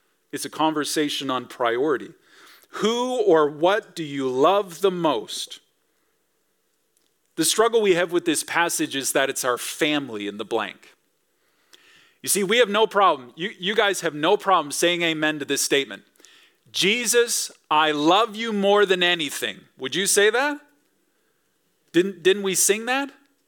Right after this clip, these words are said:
That final song started out, "I love you, Lord," right? "Your mercy is running after me."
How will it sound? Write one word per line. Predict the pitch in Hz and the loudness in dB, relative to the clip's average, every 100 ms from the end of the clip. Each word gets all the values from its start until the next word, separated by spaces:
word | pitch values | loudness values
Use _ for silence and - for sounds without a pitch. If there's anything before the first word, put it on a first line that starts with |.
| _ _ _ _ _ _ | _ _ _ _ _ _
That | 156 147 | -2 0
final | 175 175 180 | 2 2 0
song | - 180 170 | 2 2 2
started | - 165 160 | 0 0 2
out, | 151 156 | 0 0
"I | 127 117 | -2 -4
love | 117 113 110 107 | -4 -6 -10 -12
you, | 120 143 | -8 -8
Lord," | 139 139 135 135 135 135 _ _ _ _ _ - | 0 2 4 2 -2 -6 _ _ _ _ _ -4
right? | 104 190 208 _ _ _ _ _ _ _ | -2 -2 -4 _ _ _ _ _ _ _
"Your | - 113 135 175 | -14 -2 2 2
mercy | 180 175 170 185 | 2 -2 -2 -2
is | 165 | -2
running | 165 165 165 | -2 -2 -2
after | 170 165 175 | -4 -4 -12
me." | 180 185 | -12 -14